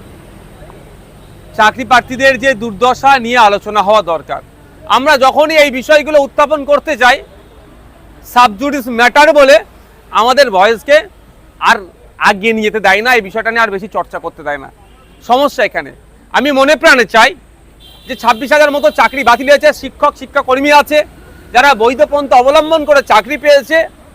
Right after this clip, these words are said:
ওই বিষয়টা নিয়ে একটা সেশনে একটা টাইম করা হোক, আলোচনা করা যে কিভাবে এই বৈধ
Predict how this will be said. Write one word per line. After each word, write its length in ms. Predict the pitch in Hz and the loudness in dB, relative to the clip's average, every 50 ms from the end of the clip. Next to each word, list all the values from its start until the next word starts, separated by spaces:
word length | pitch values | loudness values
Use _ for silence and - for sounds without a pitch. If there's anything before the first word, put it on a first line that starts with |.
| - - | -6 -2
ওই 180 | 240 262 285 | 0 0 0
বিষয়টা 460 | 226 247 233 - 294 285 285 285 294 285 | -2 -4 -2 0 0 0 2 2 0 0
নিয়ে 200 | 277 285 294 302 | 0 -2 -2 0
একটা 380 | 302 269 214 214 - - 285 262 | 0 0 0 0 -2 -2 -4 -4
সেশনে 440 | - 254 240 - 269 269 277 294 | -4 -6 -6 -4 -4 -4 -2 0
একটা 280 | 302 269 240 - - 269 | 2 2 2 0 -2 -4
টাইম 360 | - - 214 220 240 254 247 | -2 -2 -2 -2 -2 -6 -8
করা 200 | 233 240 247 240 | -6 -2 0 2
হোক, 260 | 226 214 262 320 - | 4 4 4 2 2
আলোচনা 460 | - 196 208 208 - - 220 214 226 233 | 2 -2 -2 -2 -4 -6 -4 -4 -2 0
করা 280 | 240 285 302 330 320 - - - - - - - - - | 2 2 2 2 0 -2 -10 -20 -20 -20 -20 -20 -10 -6
যে 80 | - - | -6 -6
কিভাবে 480 | - - 294 294 285 339 349 349 381 | -4 -4 -2 2 4 4 4 4 4
এই 260 | 381 330 302 311 330 | 6 6 6 4 4
বৈধ 320 | 254 208 240 247 262 214 | 2 0 0 0 0 2